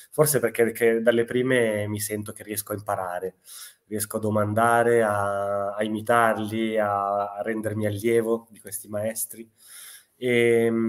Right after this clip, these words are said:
e trovo che per uno scrittore sia una miniera d'oro addentrarsi in un, in un lavoro. Per esempio, lavorare in cucina per un inverno, come è successo a me in ristorante, eh,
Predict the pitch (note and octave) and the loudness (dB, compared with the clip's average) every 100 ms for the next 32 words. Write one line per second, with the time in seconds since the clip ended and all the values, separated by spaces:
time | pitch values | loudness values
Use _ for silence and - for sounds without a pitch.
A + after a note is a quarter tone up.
0 | A2+ A2+ C3+ E3 E3 D#3+ D#3+ D#3+ D#3+ D#3 | 0 -2 2 4 6 4 4 6 6 4
1 | D3+ D3 E3+ E3 B2+ A2+ A2+ A2+ A#2 A2 | 2 6 6 6 4 4 2 4 4 4
2 | A2+ G#2+ G#2 G2+ F2+ _ _ _ _ _ | 4 4 4 0 -4 _ _ _ _ _
3 | _ _ _ A2+ G#2+ G#2+ G#2+ G#2 G2+ - | _ _ _ -6 -2 -2 2 2 2 -2
4 | - G2+ G2 - A2 G2+ G2 G#2 A2+ G#2+ | -4 -6 -6 -6 -4 -4 -4 -6 -2 0
5 | G#2 G2+ G2+ F#2 F#2 G#2 A2 G#2 F#2+ G2+ | 0 0 0 -2 -4 -4 -4 -2 -2 2
6 | G#2 G#2+ G#2+ A2+ A2+ A2+ G#2 G2 - - | 4 2 0 -6 -6 -4 -2 -2 -4 -16
7 | - - _ _ G#2+ G#2+ A2+ A#2 A2 G#2 | -20 -20 _ _ -4 0 0 0 0 0
8 | G#2+ G#2 G2 F#2+ - F#2+ G2+ - G#2 F#2 | 0 -2 -4 -8 -8 -12 -10 -8 -8 -6
9 | G2 F#2+ G2 - G#2 F#2+ F#2 F#2 G2 F#2 | -6 -6 -6 -6 -6 -4 -6 -8 -8 -8
10 | E2+ _ - _ _ _ F2+ F2+ F2 F2 | -10 _ -20 _ _ _ -20 -20 -20 -20
11 | E2+ E2 E2 | -20 -20 -20